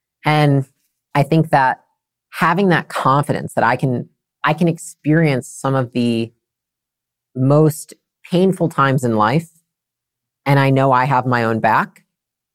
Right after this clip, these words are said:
is, I think, more powerful than anything, because then it allows me to go into situations where that's a risk. Maybe there's a lot at stake here,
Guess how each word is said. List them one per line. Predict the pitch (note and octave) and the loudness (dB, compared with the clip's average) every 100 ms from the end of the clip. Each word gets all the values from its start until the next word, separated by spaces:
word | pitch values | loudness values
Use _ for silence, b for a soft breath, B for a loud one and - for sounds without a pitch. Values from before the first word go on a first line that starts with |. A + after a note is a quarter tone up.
| _ _ _ | _ _ _
is, | C#3 C#3 | -2 2
I | C3+ | 0
think, | - C#3 C3 - _ _ _ _ _ _ _ | 0 -4 -4 -8 _ _ _ _ _ _ _
more | C3 D#3 | 0 2
powerful | E3 D3+ C3+ C#3+ C#3 B2 | 0 0 0 0 -4 -4
than | B2 | -4
anything, | C#3+ E3 D#3 A#2+ A2 | -2 -2 -2 -2 -4
because | A2+ A2+ C#3 | -6 -4 -4
then | C#3+ C#3+ | -2 -2
it | B2+ | -2
allows | A2+ A#2 D3 E3 | 0 2 2 -2
me | C3 | -6
to | - | -6
go | G#2+ B2 C3+ B2+ A#2+ - | -2 2 2 0 -2 -4
into | D#3+ F3 | -2 -2
situations | - - A2 G2+ G#2 G#2 G#2 - _ _ _ _ _ | -6 -6 -4 -2 -4 -10 -12 -14 _ _ _ _ _
where | F#3 C3 C3 B2+ B2+ - _ _ _ _ | -2 0 2 2 0 -4 _ _ _ _
that's | - B2+ - | -2 -2 -2
a | A#2+ | 0
risk. | D#3+ G3 - - _ | 0 0 -6 -20 _
Maybe | B2 C#3+ D3+ D#3 | -2 0 2 0
there's | C3 C#3+ C#3 | 0 -2 0
a | |
lot | C3 A#2+ E3+ - | 2 2 2 0
at | - - | -4 -4
stake | - G#3 - | 0 -2 0
here, | B2 A2+ B2+ | 0 2 0